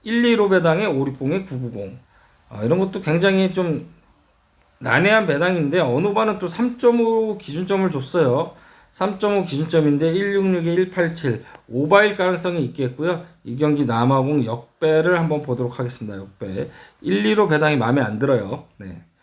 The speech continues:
남아공 역배 보도록 할게요. 이 대 삼 한번 보도록 하겠습니다. 다음 경기 이백칠십일 번 J리그 가시마 대 사포로 경기, 일구육 에 삼사공 에 이구공,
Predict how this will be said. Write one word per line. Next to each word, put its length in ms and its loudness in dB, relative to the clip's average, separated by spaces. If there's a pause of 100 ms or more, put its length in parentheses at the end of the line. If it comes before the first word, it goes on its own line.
(240)
남아공 500 -2
역배 320 0
보도록 300 -4
할게요. 600 -6 (1800)
이 240 0
대 140 4
삼 340 -2
한번 320 -2
보도록 320 -8
하겠습니다. 640 -12 (1300)
다음 180 2
경기 420 2
이백칠십일 640 -2
번 180 4
J리그 380 0
가시마 460 0
대 80 -6
사포로 380 -4
경기, 540 -2 (280)
일구육 480 0
에 80 2
삼사공 540 2
에 40 0
이구공, 720 -4